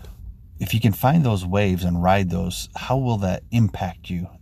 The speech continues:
immensely financially? For instance, are there geographic trends right now or economic trends, social trends, political trends that will have a huge impact on your finances? For instance, with political trends,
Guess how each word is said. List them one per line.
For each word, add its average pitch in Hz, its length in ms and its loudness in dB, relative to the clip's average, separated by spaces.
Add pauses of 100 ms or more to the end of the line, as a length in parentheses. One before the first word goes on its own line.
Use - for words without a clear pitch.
immensely 92 640 0
financially? 92 840 -4 (800)
For - 160 2
instance, 110 560 2
are 107 140 2
there 101 160 0
geographic 107 720 -2
trends 85 640 -6 (420)
right 101 240 4
now 95 300 2
or 95 180 -4
economic 104 540 0
trends, 101 420 -2
social 107 380 -2
trends, 98 400 -2
political 101 440 -2
trends 92 440 -4 (500)
that 110 140 0
will 110 80 2
have 107 160 2
a 101 40 -2
huge 127 360 0
impact 101 400 0
on 92 80 0
your 90 100 -2
finances? 92 760 -2 (520)
For - 140 0
instance, 104 580 0 (500)
with 104 200 0
political 123 420 0
trends, 82 540 -6